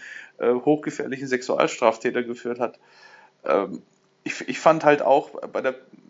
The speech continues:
wie du vorhin schon gesagt hast, bei der Verurteilung ist er ja dann auch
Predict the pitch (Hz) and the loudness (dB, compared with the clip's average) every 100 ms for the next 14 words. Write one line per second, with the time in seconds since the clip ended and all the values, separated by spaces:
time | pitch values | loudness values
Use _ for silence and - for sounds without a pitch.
0 | - - - 139 135 143 135 139 123 123 | -20 -20 -12 -10 -8 -6 -8 -8 -8 -6
1 | 135 160 156 123 120 120 - - - - | -4 -6 -6 -4 -4 -6 -14 -20 -20 -8
2 | - - 143 135 135 - - 95 120 - | -4 -2 0 -2 -4 -10 -6 -2 -2 -2
3 | - 110 120 - | -2 -4 -4 -12